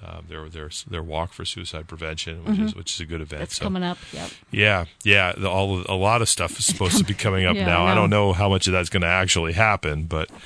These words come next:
Speaker 2: But
Speaker 1: Soup Kitchen just canceled their, um, you know, their annual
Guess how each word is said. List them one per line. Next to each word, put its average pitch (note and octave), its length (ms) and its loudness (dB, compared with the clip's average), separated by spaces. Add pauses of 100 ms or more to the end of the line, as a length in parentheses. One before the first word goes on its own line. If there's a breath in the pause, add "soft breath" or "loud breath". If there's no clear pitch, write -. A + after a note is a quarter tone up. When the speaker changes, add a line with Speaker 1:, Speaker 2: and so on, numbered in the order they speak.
(340 loud breath)
Speaker 2:
But G#2+ 80 2
Speaker 1:
Soup B2+ 300 6
Kitchen F#2+ 320 0
just E2+ 240 0
canceled E2+ 420 0
their, E2+ 320 0
um, E2 220 -6
you F#2 100 -8
know, E2+ 120 -4
their E2+ 180 -2
annual E2+ 600 -4